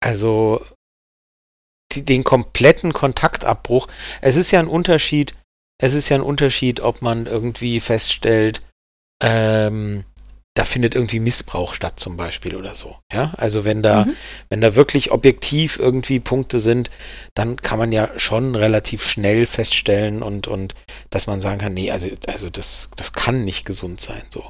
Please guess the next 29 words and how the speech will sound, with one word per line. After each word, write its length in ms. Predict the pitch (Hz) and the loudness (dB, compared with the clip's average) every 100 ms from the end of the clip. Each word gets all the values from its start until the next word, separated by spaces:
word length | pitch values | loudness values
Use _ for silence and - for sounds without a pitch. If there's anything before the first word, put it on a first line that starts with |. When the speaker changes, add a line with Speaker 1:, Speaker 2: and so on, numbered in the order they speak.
| - - - - - - | -18 -18 -16 -18 -6 0
Speaker 1:
Aber, 640 | 101 104 101 101 98 95 | 2 4 4 4 2 0
ähm, 440 | - 104 98 98 95 - _ _ _ - | 2 2 2 -4 -8 -14 _ _ _ -2
aber 300 | 101 107 107 - _ - - - - 120 - | 4 4 2 -8 _ -18 -18 -18 -18 -14 0
dass 200 | 117 - | 2 4
dann 180 | 131 120 | 4 4
so 160 | 123 | 2
eine 220 | 123 117 - | 4 2 4
einzelne 520 | 120 151 - 143 135 | 6 8 6 6 4
Person 480 | 117 113 127 143 135 | 6 6 8 8 6
vielleicht 440 | 117 104 104 - | 4 4 2 0
mal 140 | 107 | 0
betroffen 400 | 101 - 131 - 135 | 0 2 2 2 0
ist 140 | - | 0
und 100 | 110 | 2
wo 160 | 113 107 | 2 2
halt 180 | 117 123 | 2 0
wirklich 340 | - 127 - | 0 2 4
man 220 | 117 110 - - - - | 2 0 -8 -16 -16 -6
sagen 220 | - 113 117 | 2 2 2
kann, 200 | 113 104 | 0 2
„Nee, 180 | 110 | 2
also 200 | 113 104 | 4 2
weißt 260 | 104 104 - | 2 2 0
du, 120 | 117 - - | -2 -8 -6
so 160 | 110 113 | 0 0
und 120 | 101 | 0
so 240 | - 131 | 4 4
und, 260 | 156 113 113 | 4 0 -2
oder 240 | 101 101 | 0 0